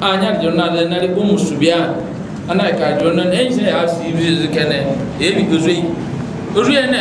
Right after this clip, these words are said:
eza. E da ke mo re nyemo. E da ko wa ba se ne dia demonization. So Doctor Sallallahu Alaihi Wasallam de elwa ya oni nada. E oni dia wa jo mo nyi sorry.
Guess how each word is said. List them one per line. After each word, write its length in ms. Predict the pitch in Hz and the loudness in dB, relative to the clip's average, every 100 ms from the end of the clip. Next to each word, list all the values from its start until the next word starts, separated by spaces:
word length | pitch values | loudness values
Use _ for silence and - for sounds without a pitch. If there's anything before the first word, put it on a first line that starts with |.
| 190 | 0
eza. 400 | 196 185 180 180 - - | 0 0 -2 -2 -4 -2
E 120 | 220 | 0
da 140 | 240 - | 0 0
ke 160 | - 160 | -2 -2
mo 160 | 175 | 0
re 120 | 160 | 0
nyemo. 580 | 165 190 190 190 196 196 190 | 0 0 0 0 0 0 0
E 160 | 226 233 | 0 2
da 80 | |
ko 320 | - - - - | 0 0 0 0
wa 320 | 240 - - | 2 2 0
ba 100 | - | 0
se 160 | 269 269 | 0 0
ne 120 | 269 226 | 0 2
dia 180 | 240 254 | 0 0
demonization. 760 | 269 269 269 277 269 330 269 - - - - - - - - - - - - - - - - - - - - | 0 0 0 0 0 -2 -2 -4 -6 -10 -10 -10 -10 -10 -10 -10 -10 -10 -10 -10 -12 -12 -10 -10 -10 -10 -6
So 140 | - | 0
Doctor 240 | 247 294 294 294 | 2 2 2 2
Sallallahu 240 | 277 233 226 | 2 2 2
Alaihi 80 | |
Wasallam 320 | 262 233 226 240 - - | 0 0 0 0 -2 -4
de 440 | 180 220 226 - 220 | 0 0 0 0 0
elwa 240 | 233 240 220 | 2 2 2
ya 120 | 196 | 0
oni 160 | 196 | -2
nada. 480 | 180 180 185 190 185 - - - | -2 0 0 0 -2 -6 -6 -2
E 220 | 254 294 | 0 2
oni 340 | 294 196 185 - - - - | 2 0 -2 -4 -6 -8 -2
dia 140 | 208 | 0
wa 120 | 185 190 | 2 2
jo 140 | 185 | 2
mo 180 | 190 185 | 2 2
nyi 200 | 170 170 | 2 2
sorry. 300 | 170 190 - | 2 2 2